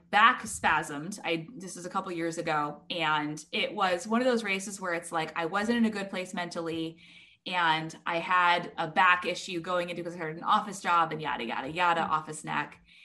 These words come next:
Speaker 1: And I went out too fast and I was too tense and I did all the wrong things, right? I didn't, I didn't, um, adjust my goal. I, you know, didn't get the help that I needed.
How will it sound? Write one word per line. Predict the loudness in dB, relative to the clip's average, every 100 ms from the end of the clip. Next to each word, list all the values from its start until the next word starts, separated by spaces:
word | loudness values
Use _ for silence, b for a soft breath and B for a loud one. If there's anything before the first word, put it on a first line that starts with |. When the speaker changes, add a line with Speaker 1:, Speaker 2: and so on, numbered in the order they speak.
| b _
Speaker 1:
And | 2 6 6 6 0
I | -2
went | 2 4
out | 4
too | 0 0
fast | 6 6 6 2 -4
and | -4
I | -4
was | -4
too | -6 -4 0
tense | 4 4 2 -2
and | 2
I | 2
did | 4 4
all | 4
the | 4
wrong | 4 4 2
things, | -6 -6 -6
right? | -4 -4 -4
I | -4
didn't, | 0 0 0
I | -2
didn't, | -4 0 0 0 -4 0
um, | 4 4 0 -10 -18 B B
adjust | 0 2 2 2
my | 2
goal. | 2 2 4 2 0 -6 b b b
I, | 6 10 10 8 2 0
you | -4
know, | 0 0
didn't | 0 0 2
get | 2 2
the |
help | 2 2 2
that | -4
I | -4
needed. | -4 0 0 0 -2